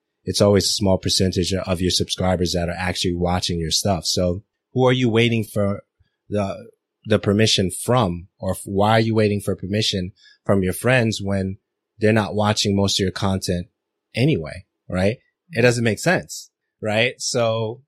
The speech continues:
so yeah, there's gonna be some late nights. Uh, there's, you know, I'm gonna mess up on some videos, um, not intentionally, but, uh, you learn.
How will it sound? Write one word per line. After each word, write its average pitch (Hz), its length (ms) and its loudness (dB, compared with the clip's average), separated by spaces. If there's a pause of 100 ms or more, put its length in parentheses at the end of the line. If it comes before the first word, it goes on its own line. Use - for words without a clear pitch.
(160)
so - 140 -8
yeah, 123 180 4
there's 143 160 2
gonna 170 140 2
be 147 100 0
some 135 220 -2
late 113 200 -2
nights. 101 520 -4 (360)
Uh, 98 320 -2
there's, 101 380 0
you 104 80 -4
know, 98 120 -2
I'm 92 160 -6
gonna 110 140 0
mess 110 300 0
up 101 180 2
on 98 100 0
some 104 220 -2
videos, 98 720 -2 (480)
um, 90 420 -8
not 98 220 0
intentionally, 113 840 2 (400)
but, 101 440 2
uh, 98 320 0
you 123 240 0
learn. 101 360 2